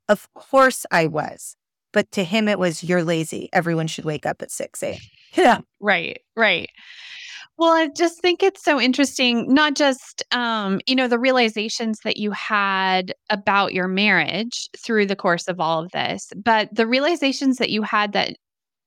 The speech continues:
Speaker 2: in order to heal this physical cancer that had come along, you were gonna have to heal and break all those other cycles as well. Can you, can
Speaker 1: Yeah.
Speaker 2: you talk a little bit more about that transformation for you, and maybe even take us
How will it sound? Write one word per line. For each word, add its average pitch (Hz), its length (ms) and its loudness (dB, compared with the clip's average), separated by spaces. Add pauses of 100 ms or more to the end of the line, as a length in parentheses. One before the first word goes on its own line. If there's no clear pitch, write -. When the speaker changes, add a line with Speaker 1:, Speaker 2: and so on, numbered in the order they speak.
(160)
Speaker 2:
in 240 140 2
order 269 320 2
to 262 120 -2
heal 214 960 0 (520)
this 190 240 -2
physical 202 960 -4
cancer 226 840 -2
that 226 120 0
had 240 120 0
come 247 160 -2
along, 247 340 2
you 233 100 4
were 220 100 2
gonna 202 200 0
have 202 320 -4
to 208 100 -8
heal 196 400 0
and 185 180 -2
break 185 300 0 (140)
all 190 160 2
those 175 180 0
other 165 240 0
cycles 131 720 -4 (220)
as 190 180 -4
well. 165 540 -2 (640)
Can 269 280 4
you, 330 520 4 (200)
can 311 120 2
Speaker 1:
Yeah. 392 60 2
Speaker 2:
you 466 60 -2
talk 247 300 0
a 294 60 2
little 262 260 2
bit 247 260 0
more 208 540 2
about 196 420 0
that 208 180 2
transformation 202 1040 -4
for 254 160 0
you, 254 320 4
and 233 120 2
maybe 240 220 2
even 269 380 2
take 226 240 -2
us 220 100 -4